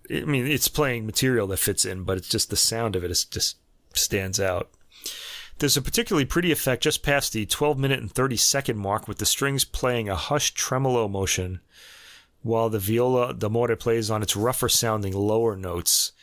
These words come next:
Um, some pretty adventurous, uh, orchestration here. The material around fourteen minutes reminds me of Debussy's La Mer, which was written seven years later.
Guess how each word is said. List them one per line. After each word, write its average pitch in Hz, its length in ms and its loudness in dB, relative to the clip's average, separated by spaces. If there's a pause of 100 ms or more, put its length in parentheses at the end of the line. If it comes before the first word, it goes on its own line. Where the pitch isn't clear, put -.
(420)
Um, 95 300 -6
some 104 180 0
pretty 160 260 0
adventurous, 107 720 2
uh, 92 240 -6 (220)
orchestration 110 640 0
here. 85 280 -4 (640)
The - 80 -2
material 220 480 4
around 135 240 2
fourteen 170 440 2
minutes 160 220 2
reminds 135 360 0
me 120 80 2
of 101 140 -2
Debussy's 131 540 2
La 107 220 0
Mer, 113 460 2
which 117 160 0
was 104 120 0
written 143 200 0
seven 147 360 2
years 117 240 0
later. 104 560 2